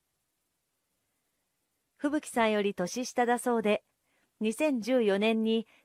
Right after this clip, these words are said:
手つなぎデートが週刊誌に報道されていました。同年には五十年ぶりに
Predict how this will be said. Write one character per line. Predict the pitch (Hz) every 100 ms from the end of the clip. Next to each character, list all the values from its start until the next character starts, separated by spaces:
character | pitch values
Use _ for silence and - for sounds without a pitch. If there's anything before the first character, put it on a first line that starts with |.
| -
手 | 190
つ | -
な | 240 277
ぎ | 285
デ | 302
ー | 294
ト | 262
が | 240 247 - _
週 | - 202 208
刊 | 220 220
誌 | 202
に | 175
報 | 147 160
道 | 185 220
さ | 220 220
れ | 220
て | 226
い |
ま | 220 226
し | -
た。 | 202 - _ _ _ _ _ _ _ _ _ _ _ _ _ _ _ _ _ _ _ _ _ _ _ _ _ _ _ -
同 | 202 233
年 | 247 240
に | 247
は | 220 208
五 | 180 170 175
十 | 208 277
年 | 277 285 254
ぶ | 262
り | 247
に | 247 240